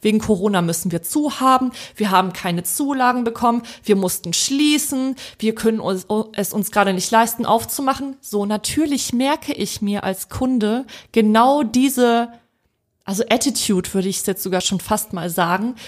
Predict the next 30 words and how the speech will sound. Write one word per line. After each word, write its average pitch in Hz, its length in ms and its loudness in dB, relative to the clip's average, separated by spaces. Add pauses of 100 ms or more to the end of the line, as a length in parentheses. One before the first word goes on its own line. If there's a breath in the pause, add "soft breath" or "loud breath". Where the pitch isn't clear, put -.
Ich - 200 -2
werde 254 180 2
danach, 247 420 2
nach 247 180 -4
Corona, 254 340 0
da 220 120 0
auch - 260 2
nicht - 220 -6
mehr 233 100 0
hingehen, 208 400 0
weil 254 300 4
die 254 220 2
in 214 180 -2
meinen 240 300 -2
Augen 240 300 2
die 214 100 0
Chance 277 500 0
nicht 226 200 -2
genutzt 226 540 -2
haben, 226 320 2 (360 loud breath)
präsent 254 520 2
zu - 220 -4
sein, 185 340 -2
für 226 160 -2
mich 262 180 2
als 277 160 -2
Kunde 233 240 0
da 240 200 2
zu - 160 -6
sein. 185 240 0